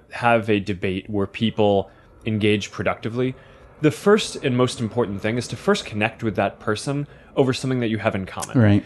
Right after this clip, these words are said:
Speaker 1: Right. So if you just go into, you know, an internet comment thread and you start debating gun control,
Speaker 2: Right.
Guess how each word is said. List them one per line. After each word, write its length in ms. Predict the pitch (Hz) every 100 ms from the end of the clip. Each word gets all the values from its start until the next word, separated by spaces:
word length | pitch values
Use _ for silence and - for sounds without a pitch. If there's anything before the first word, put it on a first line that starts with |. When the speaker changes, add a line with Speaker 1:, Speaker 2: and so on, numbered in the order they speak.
| -
Speaker 1:
Right. 160 | 196 185
So 60 |
if 100 | 202
you 60 | 220
just 180 | 302 -
go 180 | 170 170
into, 460 | 175 - 143 120 - - - -
you 80 | 160
know, 60 |
an 60 | 117
internet 440 | - 147 143 120
comment 420 | - - 160 127 -
thread 400 | 101 92 95 110
and 140 | 107
you 240 | 110 107
start 340 | 104 - 139 117
debating 440 | 98 127 120 98
gun 240 | 110 135 175
control, 400 | 107 92 98 90
Speaker 2:
Right. 200 | 95